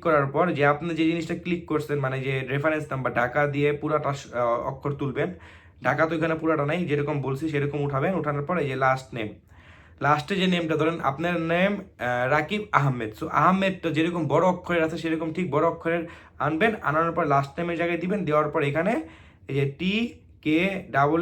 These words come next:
এন এস এটা দিবেন, এটা দেওয়ার পর এখানে সাবমিট দিবেন। ক্লিয়ার? So এটা হয়তো বা আপনার ক্লিয়ার হয়ে গেছে। So এভাবে আপনারা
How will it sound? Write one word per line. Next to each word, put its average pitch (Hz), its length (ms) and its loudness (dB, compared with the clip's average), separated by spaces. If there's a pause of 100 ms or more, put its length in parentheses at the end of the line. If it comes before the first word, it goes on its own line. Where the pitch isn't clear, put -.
এন 180 80 -2 (160)
এস 113 100 -2 (100)
এটা 151 200 -2
দিবেন, 196 220 0
এটা 147 160 -4
দেওয়ার 190 160 2
পর 185 140 0
এখানে 143 240 0
সাবমিট 117 360 -2
দিবেন। 107 180 -8 (580)
ক্লিয়ার? 190 280 2 (380)
So - 140 -6
এটা 156 140 2
হয়তো 147 200 4
বা 143 100 4
আপনার 139 160 -4 (100)
ক্লিয়ার 139 300 0
হয়ে 107 160 -2
গেছে। 107 160 -10 (340)
So - 40 -8 (120)
এভাবে 190 200 4 (100)
আপনারা 170 280 0